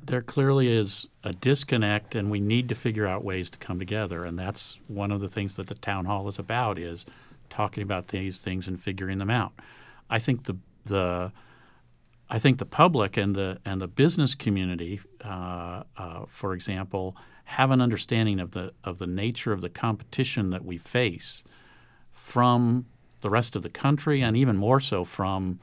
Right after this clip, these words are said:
internationally, that, um, uh, that sometimes in the, in the fight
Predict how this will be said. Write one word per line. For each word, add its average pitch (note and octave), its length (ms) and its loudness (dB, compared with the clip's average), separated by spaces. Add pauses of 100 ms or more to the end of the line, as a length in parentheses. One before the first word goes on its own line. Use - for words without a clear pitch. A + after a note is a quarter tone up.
(280)
internationally, G#2 920 0 (340)
that, G2+ 420 2 (220)
um, F2+ 540 -2 (500)
uh, F2 400 -4
that G2+ 380 0 (180)
sometimes C#3 680 6
in G#2+ 300 2
the, F#2 260 0 (140)
in F#2+ 180 -2
the E2 100 -4
fight A#2 440 0